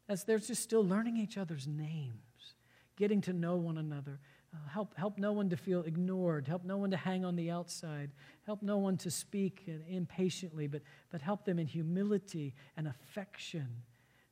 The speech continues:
to love truth enough to gather together around the things that matter most. May they become unified as they serve you and pour out their lives together in ministry.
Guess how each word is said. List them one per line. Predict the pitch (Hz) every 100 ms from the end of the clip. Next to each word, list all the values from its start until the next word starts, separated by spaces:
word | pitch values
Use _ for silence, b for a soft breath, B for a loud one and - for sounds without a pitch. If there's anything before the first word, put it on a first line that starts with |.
| b
to | - 190
love | 180 190 170
truth | - - 226 208 -
enough | 170 143 123 -
to | -
gather | 151 - 160 165 170
together | 165 160 165 151 147
around | 151 147
the | 143
things | - 151 135
that | 151
matter | 143 135 135
most. | 127 135 135 - - _ b b b b
May | 185 190
they | 180
become | 175 - 185
unified | 180 196 170 160 147
as | 160 131
they | 147 151
serve | - - 214 202 196 147
you | 143
and | 143
pour | 135 208 202
out | 190 165
their | 160
lives | 156 160 165 -
together | 160 156 147 143
in | 143
ministry. | 147 151 143 - - 151